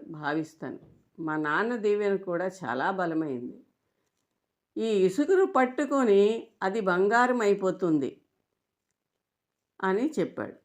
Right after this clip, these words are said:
"ఈ ఇసుకను పట్టుకున్నా అది బంగారం అయిపోతుంది"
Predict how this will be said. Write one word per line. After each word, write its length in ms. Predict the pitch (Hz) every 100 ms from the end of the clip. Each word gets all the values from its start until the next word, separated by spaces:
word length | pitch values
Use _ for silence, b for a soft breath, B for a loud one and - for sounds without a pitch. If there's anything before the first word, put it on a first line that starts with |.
| _ _ _ _ _ _ _ _ _ -
"ఈ 100 | 170
ఇసుకను 360 | 175 214 262 269
పట్టుకున్నా 720 | 226 214 220 233 233 277 466 -
అది 160 | 190 208
బంగారం 480 | 185 156 170 202 185
అయిపోతుంది" 720 | 165 160 147 - 139 -